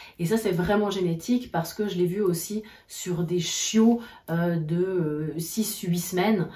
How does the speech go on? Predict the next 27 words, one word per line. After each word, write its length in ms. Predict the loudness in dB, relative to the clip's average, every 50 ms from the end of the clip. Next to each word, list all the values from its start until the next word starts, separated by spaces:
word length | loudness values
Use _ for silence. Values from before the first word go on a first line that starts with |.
| -16 -18 -20 -18 _
Donc 140 | -6 -6 -2
ça, 100 | 0 -2
c'est, 260 | 2 2 2 2 2 -2
c'est, 300 | -10 -4 -2 0 0 0
c'est 180 | 0 0 0
de, 200 | 2 2 2 0 0
de 200 | -2 -2 -2 0
l'ordre 280 | 4 4 2 2 2 0
de 100 | 0 2
l'inné. 480 | 2 4 4 4 2 2 0 -2 -8 -16 -20 _ _ _ _ _ _ _ -20 -20 _ _ _ _ -2
Et 140 | 0 2
par 180 | 2 2 2 2
conséquent, 560 | 2 0 2 4 2 2 4 4 4 4 4
quand 240 | 4 2 -2 2 4
on 120 | 4 4
va 420 | 6 6 4 6 6 2 2 -2 -10 _ _
les 300 | -2 0 2 0 0 -2
transposer 640 | -2 4 4 4 4 4 4 4 6 6 6 6 4
à 80 | 6
la 100 | 4 4
détection, 560 | 4 2 0 2 2 0 2 0 -2 -2 -2 -2 -2 -4 -4
on 140 | -4 -4 -2
va 180 | 2 4 6 6
avoir 640 | 6 6 4 0 0 0 0 -2 -2 -4 -6 -12 -14 _ _
<laughs> 200 | _ _ _ _
tout 280 | -2 4 4 4 4 4 4
un, 440 | 4 6 6 6 2 0 -4 -6 -8